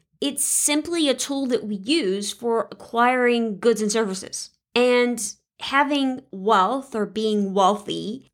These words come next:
can be a wonderful opportunity to do good for others.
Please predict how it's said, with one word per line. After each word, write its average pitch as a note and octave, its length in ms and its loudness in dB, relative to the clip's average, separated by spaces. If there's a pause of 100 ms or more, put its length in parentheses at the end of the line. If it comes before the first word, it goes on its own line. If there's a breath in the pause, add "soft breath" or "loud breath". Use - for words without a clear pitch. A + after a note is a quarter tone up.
can C4+ 160 0
be C#4+ 240 0
a C4+ 100 4
wonderful A#3 800 2
opportunity G#3 840 -4
to A#3 160 -2
do A#3 320 0
good B3 400 -4
for - 420 0
others. - 580 -2